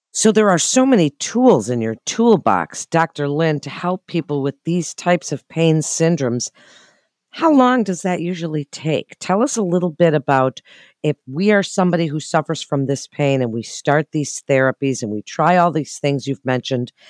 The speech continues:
how long until we see some results? And also, while you're telling us that, give us your best advice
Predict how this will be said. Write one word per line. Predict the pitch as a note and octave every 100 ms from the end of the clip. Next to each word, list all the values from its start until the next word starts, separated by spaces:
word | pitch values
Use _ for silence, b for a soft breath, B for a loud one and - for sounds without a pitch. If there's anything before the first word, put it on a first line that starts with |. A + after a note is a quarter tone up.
| b b b _ _ _
how | - F3+ B3
long | G3+ F#3 F3 D#3+
until | D3 - D#3+
we | D3
see | C#3+ - D#3
some | - D#3 C3+
results? | C3 B2 C#3 C3 -
And | B2+ -
also, | B2 G3 G3+ - B2+ A#2 B B B
while | - F#3
you're | A#3+ A3+
telling | - G#3 G3+
us | D#3 -
that, | C#3 C3
give | - A#3
us | D4 -
your | F#3+
best | F3+ F3 -
advice | G2 C3+ B2+ -